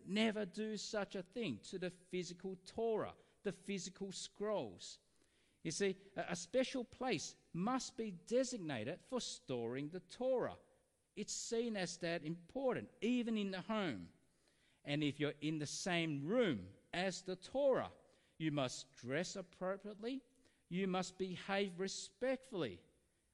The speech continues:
which means then that you cannot store the Torah, the law, in the room where you're running around in your Speedos and playing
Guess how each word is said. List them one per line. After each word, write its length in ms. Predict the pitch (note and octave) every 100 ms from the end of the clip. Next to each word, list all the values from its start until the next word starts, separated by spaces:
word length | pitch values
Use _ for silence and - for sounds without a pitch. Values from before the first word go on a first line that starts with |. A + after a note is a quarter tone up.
| -
which 260 | F#3+ -
means 420 | F3 A#3+ D#4 C#4 -
then 300 | C3 C#3+ E3
that 180 | D3+
you 80 | D#3
cannot 420 | D#3+ F3+ F3 C4+
store 400 | - - G3 F#3
the 120 | E3+ C#3+
Torah, 420 | - B3 C4 C#3
the 140 | G#2+
law, 380 | B2+ F3 C#3+ G#3 - - -
in 140 | F3+
the 100 | F3
room 340 | E3 F#3+ B3 A3+
where 100 | G3
you're 160 | E3+
running 280 | D#3 F3 F#3
around 380 | E3 D3+ D3+ D3 - _
in 140 | C3+ C3+
your 100 | C3
Speedos 680 | - - - G#3+ G3 A2+ A2+
and 120 | C3+
playing 280 | - D#3+